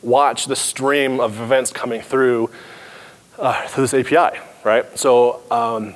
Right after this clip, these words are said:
this JavaScript app is set up to listen on that event, uh, event bus, and do certain things. So there's three different classes of events that I've set up to output data here. Um, so you can see here,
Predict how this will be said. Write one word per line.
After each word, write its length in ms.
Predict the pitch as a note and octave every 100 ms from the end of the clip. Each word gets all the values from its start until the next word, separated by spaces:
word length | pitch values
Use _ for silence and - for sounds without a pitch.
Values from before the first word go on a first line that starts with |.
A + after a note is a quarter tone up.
| -
this 180 | C#3+ B2
JavaScript 440 | - C#3+ C#3 D3 A#2+
app 200 | B2+ C3
is 100 | -
set 180 | C3+
up 180 | B2+ B2+
to 300 | - B2 A#2
listen 420 | A2+ C3 C#3 C3+
on 140 | - B2+
that 100 | A#2+
event, 400 | A2 B2 D#3+ - - - - _ _ -
uh, 200 | A2+ G2+
event 280 | C#3+ D3 -
bus, 380 | A#2+ A#2+ - - - -
and 720 | B2+ B2 A#2+ A#2 A2 - B2+
do 180 | C#3+ D3
certain 240 | D3 G#2+ A2+
things. 300 | A#2 F#2 -
So 320 | A2 G#2+ - - -
there's 140 | B2+ -
three 240 | C#3 D#3+
different 560 | D#3 D#3+ D#3 C3+ - - - -
classes 680 | - C#3+ C#3 B2+ C3 B2 A2+
of 480 | A#2+ A#2 A2 F#2+ - - -
events 520 | C3 A2 C3+ A#2+ A#2
that 160 | - A#2+
I've 200 | A#2 A#2
set 200 | - B2
up 160 | A#2+ -
to 340 | B2 A2 G#2 - - - -
output 480 | A2+ - A#2+ - A2+
data 240 | A2+ G2
here. 240 | F#2 F2 - - - - - - - - -
Um, 380 | A2 G#2+ G#2 - - -
so 180 | - -
you 20 |
can 40 | A2+
see 160 | D#3
here, 440 | C#3 D#3 D#3+ D3+